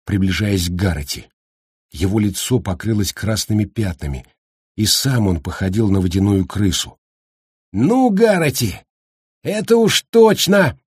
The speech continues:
«Да-да, самый говённый штат из пятидесяти одного», —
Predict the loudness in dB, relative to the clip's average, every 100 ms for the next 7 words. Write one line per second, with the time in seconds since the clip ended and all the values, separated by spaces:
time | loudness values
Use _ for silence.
0 | _ _ -12 -4 0 0 0 -2 -2 -6
1 | -12 _ _ _ -8 -4 0 0 2 2
2 | 2 4 2 0 -2 -2 0 -2 -4 -6
3 | -4 -4 -2 -2 -4 0 0 0 0